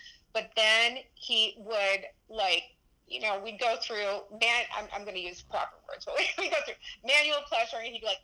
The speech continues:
"Are you okay?" And then we go through oral pleasuring, and he'd be like, "Are you okay? Are you still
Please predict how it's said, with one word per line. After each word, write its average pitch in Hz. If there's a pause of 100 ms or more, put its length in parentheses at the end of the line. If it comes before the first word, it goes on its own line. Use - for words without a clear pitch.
(140)
"Are 190
you 233
okay?" - (380)
And 226
then 269
we 269
go 254
through 220
oral 302
pleasuring, 247
and -
he'd 214
be 208
like, 202 (120)
"Are 196
you 247
okay? 240
Are 277
you 240
still 220